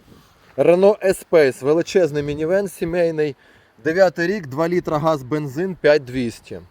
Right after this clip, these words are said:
Volkswagen Touran, один і шість M P I, семимісний, в повній комплектації, зі всіма датчиками, сім триста. Погнали тепер в інший рядок, е, хетчбеків.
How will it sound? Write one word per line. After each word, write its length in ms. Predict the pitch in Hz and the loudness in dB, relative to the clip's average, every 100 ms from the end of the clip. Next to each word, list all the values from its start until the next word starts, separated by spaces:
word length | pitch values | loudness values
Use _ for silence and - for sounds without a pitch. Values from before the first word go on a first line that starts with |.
| _ _ _ _ _ _ _ _ _ | _ _ _ _ _ _ _ _ _
Volkswagen 580 | 175 175 202 233 214 202 | -4 -2 2 4 4 0
Touran, 420 | - 202 190 156 | 2 4 4 2
один 220 | 147 160 | 0 -2
і 40 | 170 | -4
шість 280 | - 175 180 | -4 -4 -4
M 140 | 165 | -4
P 160 | 175 185 | 0 2
I, 180 | 202 | 2
семимісний, 760 | 175 170 156 165 190 - 156 139 | 0 -4 -4 -4 -4 -4 -4 -6
в 240 | - - _ - | -8 -20 _ -4
повній 340 | 185 165 151 | -2 -2 -6
комплектації, 680 | - 151 147 147 - 190 151 | -8 -8 -8 -8 -6 -6 -8
зі 80 | 156 | -10
всіма 280 | 135 156 156 | -10 -8 -6
датчиками, 640 | 143 180 - - 143 135 | -4 -4 -6 -8 -8 -8
сім 340 | - - 175 | -8 -8 -6
триста. 640 | 170 151 147 117 - 101 90 _ _ _ _ _ _ - | -2 2 2 0 -8 -14 -14 _ _ _ _ _ _ -6
Погнали 520 | 123 143 165 156 143 _ _ _ _ | -2 2 6 4 2 _ _ _ _
тепер 380 | - 135 160 156 | -6 2 4 4
в 240 | 131 117 156 | 2 -4 -6
інший 320 | 131 - 127 | -6 -6 -2
рядок, 640 | 131 127 160 180 - - _ _ _ 117 | -2 -2 -4 -4 -8 -20 _ _ _ -14
е, 260 | 120 117 110 | -8 -8 -6
хетчбеків. 600 | - 143 131 143 123 - | -4 -4 0 0 0 -4